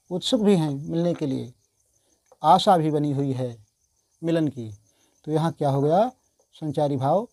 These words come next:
हर्ष, चपलता, उत्सुकता, आशा आदि। आप जो है उम्मीद करते हैं कि बेहतर समझे होंगे और इसकी शॉर्ट स्क्रीन ले लें ताकि आपको नोट करने में प्रॉब्लम ना आए। ये क्लास मेरी जो है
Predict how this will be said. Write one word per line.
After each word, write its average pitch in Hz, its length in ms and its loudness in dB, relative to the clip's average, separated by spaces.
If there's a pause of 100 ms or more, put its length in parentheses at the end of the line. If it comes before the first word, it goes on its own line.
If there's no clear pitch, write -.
(300)
हर्ष, 190 340 -2
चपलता, 151 720 -6
उत्सुकता, 147 640 -8 (160)
आशा 151 300 -8 (140)
आदि। 117 280 -16 (1040)
आप 165 180 4
जो 170 140 2
है 175 160 2 (920)
उम्मीद 170 240 -2
करते 175 300 0
हैं 156 220 -6
कि - 560 -20
बेहतर 156 260 -4
समझे 139 300 -4
होंगे 185 340 0 (760)
और 175 300 4 (320)
इसकी 156 220 -12
शॉर्ट 147 280 -2
स्क्रीन 135 260 -6
ले 135 180 0
लें 214 220 0 (960)
ताकि 180 200 -2
आपको 156 220 2
नोट 151 180 -2
करने 143 160 -2
में 139 100 -4
प्रॉब्लम 165 480 -2 (220)
ना 147 220 -2
आए। 117 280 -2 (260)
ये 180 240 0
क्लास 165 360 2
मेरी 143 220 -2
जो 143 80 -4
है 160 280 -6